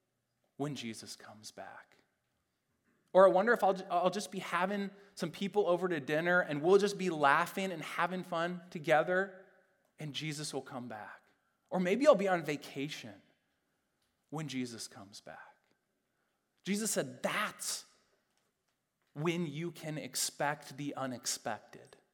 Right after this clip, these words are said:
is when life is normal and everything seems good and there's prosperity and you would never guess that I would come back. That's when you should expect me to come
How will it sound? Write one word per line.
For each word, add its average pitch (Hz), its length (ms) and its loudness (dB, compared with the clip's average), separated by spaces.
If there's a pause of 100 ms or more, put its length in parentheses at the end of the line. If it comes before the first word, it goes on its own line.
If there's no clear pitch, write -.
(800)
is 165 160 0
when 131 320 -6 (140)
life 208 360 -10
is 139 240 -14
normal 151 800 -12 (260)
and 123 140 -6 (160)
everything 180 800 -4
seems 135 520 -10
good 143 500 -10 (260)
and 131 180 -4
there's 151 280 0
prosperity 151 1200 -4 (320)
and 139 200 -6
you 156 200 -8
would 139 220 -2
never 143 600 -2
guess 131 420 -6
that 135 160 -8
I 120 160 -8
would 117 260 -12
come 113 280 -16
back. 107 400 -14 (500)
That's 131 420 -6
when 143 200 -6
you 120 160 -8
should 113 260 -10
expect - 760 -10
me 98 260 -16
to - 80 -20
come 92 360 -20